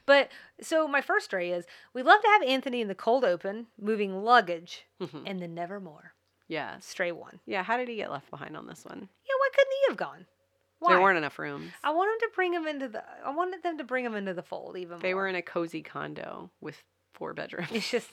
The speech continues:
Speaker 1: just a tiny little
Speaker 2: <laughs>
Speaker 1: beachside, beachside shack. Um, that was too many ch's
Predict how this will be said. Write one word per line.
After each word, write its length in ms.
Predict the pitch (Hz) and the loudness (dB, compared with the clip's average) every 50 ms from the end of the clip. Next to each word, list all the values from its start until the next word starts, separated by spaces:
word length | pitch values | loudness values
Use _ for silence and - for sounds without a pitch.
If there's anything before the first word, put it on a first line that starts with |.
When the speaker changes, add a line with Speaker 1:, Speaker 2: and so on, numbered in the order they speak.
| - - - _ _ - | -20 -20 -20 _ _ -8
Speaker 1:
just 180 | - 269 254 - | -8 -6 -4 -2
a 80 | 226 202 | -4 -4
tiny 420 | - - 226 214 220 214 220 220 | -2 -2 -2 0 0 -2 -4 -6
little 400 | 214 196 190 190 196 196 190 _ - - - 359 587 - - - | -6 -6 -4 -2 -2 -4 -4 _ -6 -2 0 0 0 0 -4 -8
Speaker 2:
<laughs> 280 | - 480 - - - - - - - - - - - - 202 214 | -6 -6 -6 -6 -6 -2 -2 -2 -2 -4 -8 -2 -2 -2 -2 0
Speaker 1:
beachside, 520 | 208 247 226 214 - - 202 170 165 165 - - - - | -4 -4 -4 -4 -4 -2 -2 -2 -2 -4 -4 -2 2 4
beachside 600 | 370 269 285 277 - - - - 233 220 214 180 - - | 4 4 4 2 0 -2 4 6 8 8 8 6 -2 -14
shack. 640 | - - - - - 180 - - - - - - - _ _ - - - - - - - - - | -14 -12 -8 -4 -4 -4 -4 -4 -14 -16 -18 -20 -20 _ _ -20 -18 -16 -16 -16 -16 -10 -2 4
Um, 540 | 226 226 220 214 208 202 196 185 185 180 - - | 6 6 8 8 6 4 2 0 -4 -8 -4 0
that 100 | 190 185 | 0 0
was 100 | 180 - | 0 -2
too 100 | - 214 | -6 -8
many 180 | 196 185 190 - | -8 -8 -12 -10
ch's 320 | - - - - - - | -8 -8 -6 -6 -8 -10